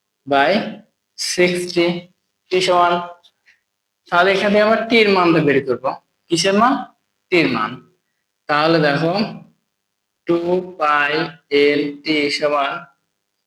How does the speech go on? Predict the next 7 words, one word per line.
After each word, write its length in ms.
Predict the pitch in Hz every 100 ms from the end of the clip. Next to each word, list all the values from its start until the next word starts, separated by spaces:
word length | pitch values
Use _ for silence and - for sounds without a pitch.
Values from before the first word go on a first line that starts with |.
| -
পি 80 | 175 175
into 300 | 165 165 170 185 175 - - _ _ _ _ _ -
ষাট 200 | - 170 170
লেখা 180 | 170 175
যায় 100 | 185
না? 60 | 196 208 - - - _ _ _ _ _ _ _ _ _ _ _ _ _
তার 180 | 160 156